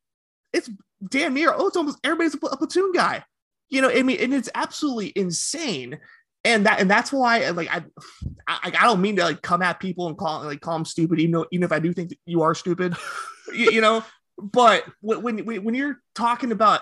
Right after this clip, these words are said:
hanging on to dudes on, on this current roster, guys like Mike Yastrzemski, who I know is under contract for the next few years, Lamont Wade, who's under contract for the next few years.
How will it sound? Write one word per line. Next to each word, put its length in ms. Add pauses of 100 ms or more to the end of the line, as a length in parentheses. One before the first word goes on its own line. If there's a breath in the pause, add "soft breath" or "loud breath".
(140)
hanging 400
on 200
to 40
dudes 680 (500 soft breath)
on, 180
on 240
this 160
current 340
roster, 600 (160)
guys 320
like 340 (180)
Mike 340
Yastrzemski, 600
who 100
I 100
know 160
is 100
under 160
contract 380
for 80
the 60
next 100
few 140
years, 300 (300 loud breath)
Lamont 540
Wade, 440 (120)
who's 140
under 180
contract 360
for 60
the 80
next 160
few 140
years. 400